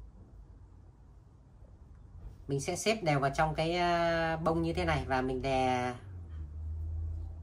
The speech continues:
ốp nó lại. Đồng thời là một cái tờ giấy, ờ,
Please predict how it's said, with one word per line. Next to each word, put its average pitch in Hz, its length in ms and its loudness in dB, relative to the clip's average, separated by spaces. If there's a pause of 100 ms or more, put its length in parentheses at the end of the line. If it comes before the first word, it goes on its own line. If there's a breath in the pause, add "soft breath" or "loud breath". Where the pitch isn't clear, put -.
(440)
ốp 202 180 0
nó 208 80 6
lại. 185 200 4 (4000)
Đồng 147 200 2
thời 151 240 6
là 147 100 4
một 147 160 4
cái 180 100 0
tờ 151 140 6
giấy, 165 480 2
ờ, 180 840 4